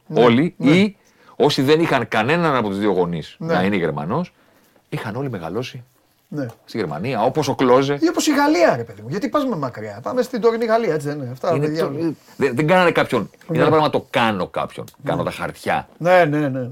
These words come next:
Speaker 2: Καταλαβαίνετε τι θέλω να πω; Πάρα πολύ ωραία. Τι
Speaker 1: Τι
Speaker 2: γίνεται;
Speaker 1: έχουμε, καλά, εσύ;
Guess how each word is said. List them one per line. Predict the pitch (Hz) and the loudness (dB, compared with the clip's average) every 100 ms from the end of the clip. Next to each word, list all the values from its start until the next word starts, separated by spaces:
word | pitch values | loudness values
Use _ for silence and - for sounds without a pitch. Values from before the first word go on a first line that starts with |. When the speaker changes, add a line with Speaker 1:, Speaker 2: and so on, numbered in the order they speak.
| - | -4
Speaker 2:
Καταλαβαίνετε | - 92 95 117 123 | 2 4 4 2 0
τι | |
θέλω | 120 135 | 0 2
να | 143 | 2
πω; | 151 117 | 4 2
Πάρα | - 120 117 107 | 2 2 4 4
πολύ | 101 104 98 | 2 0 2
ωραία. | 95 92 87 85 85 | 2 2 -2 -6 -8
Τι | - | -8
Speaker 1:
Τι | 160 | -4
Speaker 2:
γίνεται; | 143 - 151 | -2 2 2
Speaker 1:
έχουμε, | 156 170 226 | 0 -2 -2
καλά, | 226 147 151 | -2 0 0
εσύ; | 127 156 175 | -2 -6 -6